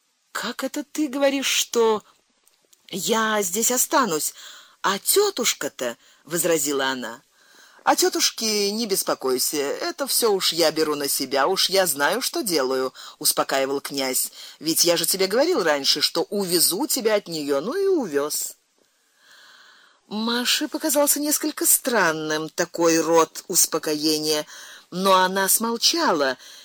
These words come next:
и только задумалась несколько. Князь заметил это. «Ну, что ж ты как будто не рада?» спросил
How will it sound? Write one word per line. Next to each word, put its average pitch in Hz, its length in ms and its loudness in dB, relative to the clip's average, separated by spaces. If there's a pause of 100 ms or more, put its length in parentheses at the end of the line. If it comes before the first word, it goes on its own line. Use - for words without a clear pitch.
(220)
и 185 240 -2 (120)
только 294 360 -4
задумалась 185 760 0
несколько. 123 680 -6 (420)
Князь 123 380 -4
заметил 170 520 -6
это. - 340 -10 (1400)
«Ну, 160 380 -2
что 208 260 4
ж 170 80 0
ты 156 180 0
как 131 220 0
будто 139 320 -2
не 160 120 0
рада?» 214 400 0
спросил 135 460 0